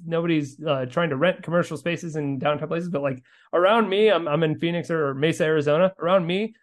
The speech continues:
there's probably, like, five billion dollars worth of commercial going up. So, like, it's, it, people are building stuff. Like, it's still happening. Same thing in Nashville.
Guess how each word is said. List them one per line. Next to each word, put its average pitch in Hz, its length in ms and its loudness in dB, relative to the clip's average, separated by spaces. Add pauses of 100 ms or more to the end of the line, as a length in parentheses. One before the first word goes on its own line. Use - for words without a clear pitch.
(100)
there's 202 180 -2
probably, 214 340 2
like, 165 280 0
five 165 300 -2
billion 156 360 2
dollars 143 340 4
worth 139 160 -2
of 127 100 -8
commercial 135 380 -2
going 120 260 -4
up. 123 160 -10
So, 139 200 0
like, 135 180 -2
it's, 156 240 -4
it, 156 260 -4
people 254 280 2
are 214 100 6
building 156 340 4
stuff. - 280 -14
Like, 143 140 -2
it's 180 200 0
still 202 260 4
happening. 170 500 2 (200)
Same 214 160 4
thing 202 120 0
in 180 120 2
Nashville. 156 600 2